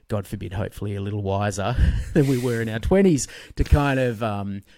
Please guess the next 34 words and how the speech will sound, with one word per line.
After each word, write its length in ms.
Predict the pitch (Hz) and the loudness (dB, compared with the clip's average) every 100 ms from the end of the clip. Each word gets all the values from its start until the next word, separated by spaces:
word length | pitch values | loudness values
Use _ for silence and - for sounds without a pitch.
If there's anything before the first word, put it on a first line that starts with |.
| _ | _
you 100 | - | -8
know, 180 | 110 92 - - - | -8 -8 -14 -20 -14
send 280 | - 165 160 | -8 -6 -4
the 60 | |
message 340 | 101 101 - 98 | -4 -6 -6 -6
out 260 | 104 120 | -4 -4
there 260 | - 131 78 - | -4 -8 -10 -10
to, 320 | 110 95 98 - | -8 -6 -10 -14
to 180 | - 101 | -12 -10
everyone 580 | 104 107 147 - - 95 _ _ _ - | -10 -8 -10 -12 -18 -20 _ _ _ -8
that 240 | 107 92 _ _ - | -8 -8 _ _ -12
we, 240 | 117 110 | -8 -8
we, 440 | 104 110 110 104 - - | -8 -8 -6 -8 -12 -8
we 220 | 117 110 | -4 0
are 280 | 110 120 123 | 2 4 2
in 120 | 110 | 2
a, 220 | 104 101 - | 0 -2 -4
we're 160 | 131 120 | 2 4
in 80 | 127 | 4
a 60 | |
crisis 580 | 120 117 107 113 - - | 2 0 0 -2 -4 -8
in 80 | 113 | -12
democracy 540 | 101 87 - 101 92 | -12 -14 -12 -10 -10
at 60 | 95 | -10
the 60 | 92 | -10
moment, 380 | 92 92 92 - _ _ - | -10 -10 -14 -16 _ _ -10
and 360 | 95 92 95 107 | -8 -6 -8 -8
we've 200 | 107 - | -8 -4
got 100 | 101 | -6
to 80 | 98 | -4
do 160 | 98 | -8
something 320 | 92 82 90 | -8 -12 -12
about 320 | 101 95 95 87 | -14 -14 -14 -14
it. 180 | 80 | -18